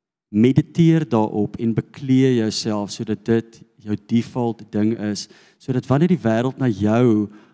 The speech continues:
as persoon kyk en die wêreld na die kerk as kerk kyk,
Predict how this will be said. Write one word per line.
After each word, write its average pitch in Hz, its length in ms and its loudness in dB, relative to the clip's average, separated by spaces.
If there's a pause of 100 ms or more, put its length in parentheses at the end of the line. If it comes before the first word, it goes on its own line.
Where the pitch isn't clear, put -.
as 107 160 -10
persoon 143 560 2
kyk 110 400 -14 (460)
en 139 80 0
die 117 100 0
wêreld 139 540 0 (100)
na 117 320 -2 (220)
die 127 100 -10
kerk 156 480 -2
as 117 220 -6
kerk 143 420 -2
kyk, 92 480 -10